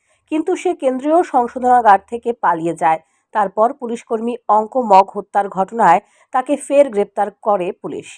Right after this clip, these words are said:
সেই মামলায় আদালত থেকে দোষী সাব্যস্ত করে সাজা ঘোষণা করে। ফের একবার তার ঠাঁই হয় কেন্দ্রীয় সংশোধনাগারে।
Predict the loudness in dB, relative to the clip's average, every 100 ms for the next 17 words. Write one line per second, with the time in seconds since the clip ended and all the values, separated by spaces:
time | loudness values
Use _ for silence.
0 | _ _ _ _ -2 2 4 4 6 8
1 | 8 6 -2 0 -2 -2 -10 -4 -4 -4
2 | _ _ _ -2 -2 -2 -4 2 2 0
3 | -6 -8 -4 -2 -2 2 2 2 0 -4
4 | -4 -4 -2 -4 -6 _ _ _ -2 -2
5 | 2 4 4 0 -2 -2 -4 -4 -4 -4
6 | 2 4 4 0 -2 -2 0 2 2 _
7 | _ -2 2 2 0 -10 -4 0 2 0
8 | -2